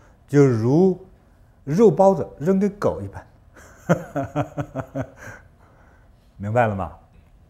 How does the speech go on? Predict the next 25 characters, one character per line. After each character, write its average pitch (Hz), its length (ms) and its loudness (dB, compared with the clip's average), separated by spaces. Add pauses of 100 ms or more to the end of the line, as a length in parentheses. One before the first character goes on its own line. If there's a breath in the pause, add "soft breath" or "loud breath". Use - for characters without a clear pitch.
(180)
开 131 200 0
悟 131 140 2
了 123 100 2
有 107 160 0
一 117 60 -2
句 123 240 -4
经 277 420 2
典 92 240 0
的 92 220 -6 (1700)
那 123 160 -2
句， 95 280 -6 (380)
包 165 180 0
子 139 160 0
扔 143 160 -2
给 151 80 -2
狗 87 200 -6
的 92 80 -10
那 110 80 -8
句 101 100 -10
话 98 160 -8
怎 87 100 -12
么 87 80 -12
说 120 140 -10
来 113 140 -4
着？ 95 120 -14